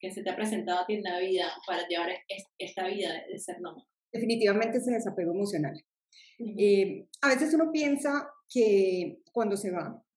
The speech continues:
Speaker 2: y digamos que en mi primer viaje de larga duración fue como de diez meses, uno piensa que va a perder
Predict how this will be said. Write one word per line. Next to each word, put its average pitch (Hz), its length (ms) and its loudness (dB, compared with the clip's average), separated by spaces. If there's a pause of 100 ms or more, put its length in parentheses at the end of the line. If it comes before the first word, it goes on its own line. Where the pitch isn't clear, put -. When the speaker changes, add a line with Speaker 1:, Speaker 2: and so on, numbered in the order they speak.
(100)
Speaker 2:
y 196 100 -6
digamos 185 320 -6
que 226 100 -6
en 208 100 -4
mi 196 100 -4
primer 175 380 -8
viaje 202 600 -6 (600)
de 196 160 -6
larga 190 220 -2
duración 208 280 -4
fue 202 120 -12
como 220 180 -4
de 196 100 0
diez 180 260 -4
meses, 196 440 -6 (680)
uno 240 220 0
piensa 262 300 0
que 240 400 -2 (140)
va 196 140 4
a 190 120 -2
perder 214 580 2